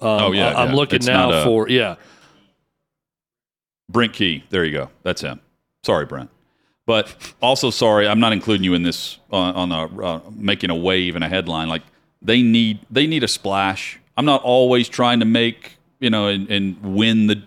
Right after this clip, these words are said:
Speaker 1: win the press conference. It's not about that either. It's just, man, ju-,
Speaker 2: It, it
Speaker 1: be
Speaker 2: is, though.
Speaker 1: interesting. Be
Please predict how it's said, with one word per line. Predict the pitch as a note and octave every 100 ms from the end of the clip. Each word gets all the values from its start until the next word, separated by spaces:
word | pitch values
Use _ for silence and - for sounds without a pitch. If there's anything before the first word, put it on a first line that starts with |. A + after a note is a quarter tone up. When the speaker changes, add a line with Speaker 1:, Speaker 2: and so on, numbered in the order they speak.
| -
Speaker 1:
win | A2 A2+
the | G#2+
press | - A2+ -
conference. | A#2 G#2+ G2+ G#2+ -
It's | A2+
not | C#3 C#3
about | C3 B2
that | C3+
either. | C#3+ C#3 G2+ - _ _ _ -
It's | -
just, | D#3 C#3+ -
man, | C#3+ D#3 C#3 A#2
ju-, | A#2+
Speaker 2:
It, | A#2+
it | A#2+ -
Speaker 1:
be | D3 D#3
Speaker 2:
is, | G3+ G#3
though. | D3
Speaker 1:
interesting. | C3+ A#2 C3 F2
Be | - D#3